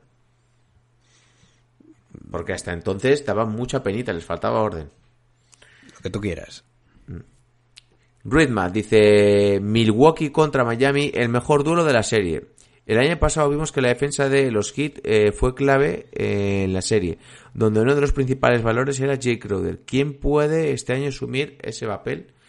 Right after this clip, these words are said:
Speaker 1: contra, contra Giannis, claro?
Speaker 2: Pues hombre, Ariza.
Speaker 1: Puf, pero no es lo mismo, ¿eh?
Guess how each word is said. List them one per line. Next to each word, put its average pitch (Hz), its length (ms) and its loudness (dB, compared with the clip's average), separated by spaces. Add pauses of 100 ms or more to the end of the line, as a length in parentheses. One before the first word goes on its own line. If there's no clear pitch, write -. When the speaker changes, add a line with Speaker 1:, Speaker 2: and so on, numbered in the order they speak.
(280)
Speaker 1:
contra, 78 1160 -8
contra 73 600 -12
Giannis, 78 360 -10
claro? - 200 -12 (220)
Speaker 2:
Pues - 120 -12
hombre, 104 380 -6
Ariza. 90 480 -6 (720)
Speaker 1:
Puf, 135 320 -4 (180)
pero 92 320 -6
no 90 80 -10
es 101 80 -10
lo 113 80 -8
mismo, 120 360 -10
¿eh? 156 80 -16